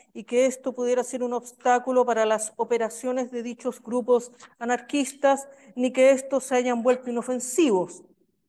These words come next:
sino que la violencia actualmente practicada es mucho más potente y virulenta que la concebida y ejercida por ellos.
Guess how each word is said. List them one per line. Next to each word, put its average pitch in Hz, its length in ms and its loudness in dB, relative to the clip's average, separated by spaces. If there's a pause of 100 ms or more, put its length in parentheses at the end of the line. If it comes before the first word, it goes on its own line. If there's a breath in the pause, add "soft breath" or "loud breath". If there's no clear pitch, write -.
(840)
sino 247 240 0
que 240 120 0
la 233 100 2
violencia 247 540 0
actualmente 247 560 -4
practicada 240 600 -2
es 247 140 -10
mucho 247 380 -6
más 240 220 -6
potente 240 600 -2
y 226 100 -2
virulenta 233 840 0 (320 loud breath)
que 226 100 -4
la 214 140 0
concebida 226 1000 -2
y 220 60 -8
ejercida 214 960 -2
por 214 160 4
ellos. 160 540 0